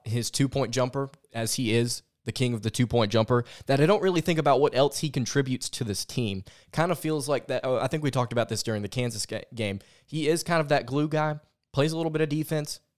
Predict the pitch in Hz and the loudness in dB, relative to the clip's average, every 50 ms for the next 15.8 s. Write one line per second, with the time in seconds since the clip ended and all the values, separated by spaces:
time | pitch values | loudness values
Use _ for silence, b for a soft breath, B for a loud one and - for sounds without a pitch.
0 | _ - 110 110 131 139 135 - 120 135 135 139 131 131 131 - - 147 139 135 | _ -6 -4 -2 -2 -2 -4 -4 -4 -4 -4 -4 -4 -8 -6 -2 0 0 2 2
1 | 135 131 127 - 135 135 - - 127 - 139 131 131 123 123 - - - 127 123 | 2 -2 0 -2 -2 -4 -2 -2 -2 0 0 0 0 0 0 -2 -2 0 2 2
2 | 120 120 b b b b b _ _ _ _ _ _ _ _ _ _ _ _ _ | 2 0 b b b b b _ _ _ _ _ _ _ _ _ _ _ _ _
3 | - 120 113 - 131 135 143 131 135 131 120 - - - - 135 131 131 - - | -8 -6 -4 0 0 0 2 2 2 0 0 0 -4 -6 -2 0 0 0 0 -4
4 | - - - 135 135 127 123 123 123 120 _ _ _ _ _ - 123 120 - - | -8 -2 0 2 4 4 4 2 0 -2 _ _ _ _ _ -2 0 0 2 2
5 | 123 120 120 120 120 120 123 - _ _ _ _ _ _ _ _ _ _ _ - | 4 6 6 6 6 4 2 -2 _ _ _ _ _ _ _ _ _ _ _ 4
6 | 123 139 147 143 151 147 139 135 135 127 123 117 - 123 120 113 - 113 110 107 | 4 4 4 2 2 2 2 2 2 0 -2 -2 -2 -2 -2 -2 -2 -2 0 0
7 | 107 107 104 - - 110 104 104 104 101 101 98 92 - 104 101 101 98 98 98 | 0 -2 -2 -2 -2 0 0 0 0 0 0 0 0 -2 -2 -2 -2 -2 -4 0
8 | - 117 107 110 101 101 107 104 101 95 92 95 98 - - 104 - - - - | -2 0 0 0 -2 -2 -2 -2 -2 -2 -4 -6 -8 -8 -8 -8 -8 -10 -14 -18
9 | _ _ _ _ _ _ _ _ _ _ _ _ _ _ _ _ _ _ - - | _ _ _ _ _ _ _ _ _ _ _ _ _ _ _ _ _ _ -4 -2
10 | 143 143 139 127 - 139 - 160 170 175 165 151 139 135 127 123 - - 131 131 | 0 2 2 0 0 0 0 0 0 0 0 0 2 2 2 0 -4 -10 -8 -4
11 | 127 127 127 131 117 120 120 120 120 110 107 110 - - 120 104 98 92 98 - | 0 2 2 4 6 8 8 8 8 8 6 4 2 0 0 0 -2 -4 -8 -14
12 | _ _ - 107 120 143 143 139 131 117 104 110 117 117 - 131 117 107 110 113 | _ _ -4 2 4 4 6 6 6 6 6 6 4 4 2 0 2 4 4 4
13 | 117 117 104 - 113 104 95 - 117 110 - 98 104 107 113 113 117 113 - 120 | 4 2 0 0 0 0 0 0 0 0 0 0 -2 0 2 2 2 2 2 0
14 | 113 113 110 117 127 123 - - - - 120 120 120 - - 113 101 120 117 113 | -2 -2 -2 -2 -2 -4 -4 -6 -6 -6 -6 -4 -4 -4 -6 -2 0 0 2 2
15 | 110 110 107 98 95 104 101 117 113 110 110 107 104 101 107 | 0 0 -2 -4 -4 -4 -2 -2 0 0 0 0 -2 -4 -6